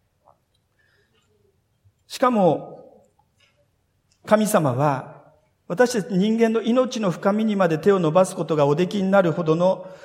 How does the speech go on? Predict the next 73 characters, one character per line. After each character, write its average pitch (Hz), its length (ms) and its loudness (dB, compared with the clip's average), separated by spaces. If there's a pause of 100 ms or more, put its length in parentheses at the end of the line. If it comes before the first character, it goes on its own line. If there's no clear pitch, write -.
(140)
そ - 200 2
う 247 40 4
し 247 80 -4
た 214 400 2
も 151 160 2
の 233 140 4
す 254 120 -6
ご 262 140 2
い 220 80 0
力 185 360 6
を - 580 0
お 156 60 2
持 175 140 4
ち 180 140 -4
で 170 100 4
あ 165 80 8
り、 135 200 0 (240)
恐 165 260 0
る 262 140 -2
べ 262 120 0
き 220 140 -4
お 156 100 2
方 180 260 2
で 185 100 -2
あ 208 100 2
る 220 120 4
に 202 100 0
も 156 120 0
か 147 140 -4
か 185 140 0
わ - 20 4
ら 180 160 4
ず、 - 160 -10
か 156 140 -6
か 170 120 2
わ 180 120 4
ら 147 120 2
ず、 139 300 -4 (1000)
こ - 120 -4
の 233 140 2
方 240 240 2
は 233 100 4
で 160 100 -2
す - 100 -14
ね、 - 440 -12 (240)
小 185 240 0
さ 156 200 -2
な 107 180 -8 (360)
ス - 200 -4
ズ 202 140 0
メ 226 140 2
を 214 60 0
心 220 320 -2
に 165 120 -6
留 135 120 -6
め 123 60 -8
て 120 80 -10
く 117 80 -14
れ 123 160 -6 (240)
て、 160 140 -4 (640)
私 226 280 2
た 190 140 4
ち - 80 -6
の 151 100 0
髪 233 280 -4
の 262 100 -2
毛 247 140 -4
ま 240 120 -2
で 247 80 -2
も 214 120 -2
数 170 280 0
え 147 60 2
て、 - 500 -2